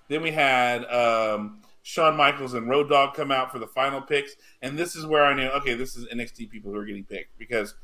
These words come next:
Shawn Michael and Road Dogg came out for each other. And I'm like going, uh, okay. So we had D X start the show with Triple H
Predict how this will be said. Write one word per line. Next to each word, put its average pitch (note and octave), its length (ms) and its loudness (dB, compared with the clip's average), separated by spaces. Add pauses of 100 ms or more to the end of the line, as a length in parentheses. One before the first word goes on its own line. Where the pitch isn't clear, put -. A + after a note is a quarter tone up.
(140)
Shawn D#3 300 4
Michael C3 400 4
and B2+ 260 0
Road B2 200 4
Dogg G#2 280 6
came A2+ 200 -6
out F#2+ 260 -4 (340)
for G#2+ 640 4 (100)
each A2+ 240 -6
other. G#2 220 2
And G2+ 80 -4
I'm G2+ 80 -6
like G2 120 -6
going, G2 320 -6
uh, G#2 460 -6
okay. A#2 280 -2 (460)
So D#3 220 8
we D#3 100 4
had D3+ 320 8
D E3 180 0
X F3 220 4
start F3+ 300 2
the G3+ 60 -4
show F3+ 220 0
with E3 120 -2
Triple D3 300 -4
H C3 220 0